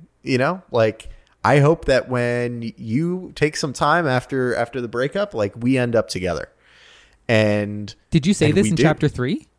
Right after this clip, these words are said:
Speaker 1: Uh, I don't know if it's exactly
Speaker 2: Okay.
Speaker 1: in chapter three, but it's definitely, like, a three four thing.
Speaker 2: Gotcha. I was just
Speaker 1: Three four,
Speaker 2: curious.
Speaker 1: I, I walk her through breaking up with Jeff. I say, "Hey,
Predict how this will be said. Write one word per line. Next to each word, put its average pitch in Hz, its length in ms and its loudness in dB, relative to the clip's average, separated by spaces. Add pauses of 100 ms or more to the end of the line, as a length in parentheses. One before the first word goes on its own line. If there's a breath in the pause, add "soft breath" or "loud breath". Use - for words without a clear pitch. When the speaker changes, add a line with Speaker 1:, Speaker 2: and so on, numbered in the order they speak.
(760)
Speaker 1:
Uh, 107 320 2
I 131 100 0
don't 180 140 0
know 190 80 0
if - 120 -6
it's - 280 -4 (360)
exactly 135 680 2
Speaker 2:
Okay. 113 80 0
Speaker 1:
in 120 100 -4
chapter 110 340 2
three, 104 260 -4
but 110 160 0
it's - 140 -4
definitely, 147 440 0
like, 117 200 2
a 98 60 -2
three 113 340 -6
four 87 300 -4
thing. - 240 -16
Speaker 2:
Gotcha. 135 340 -4
I 113 60 -8
was 117 100 -6
just 113 140 -6
Speaker 1:
Three 202 240 2
four, 156 580 0
Speaker 2:
curious. - 160 -20 (380 loud breath)
Speaker 1:
I, 107 580 4 (140)
I 104 240 -10 (180)
walk 120 380 2
her 165 160 0
through 139 400 -4
breaking 110 500 -2
up 117 140 -2
with 120 140 0
Jeff. 101 340 0
I 95 100 0
say, 92 240 0
"Hey, 101 300 -2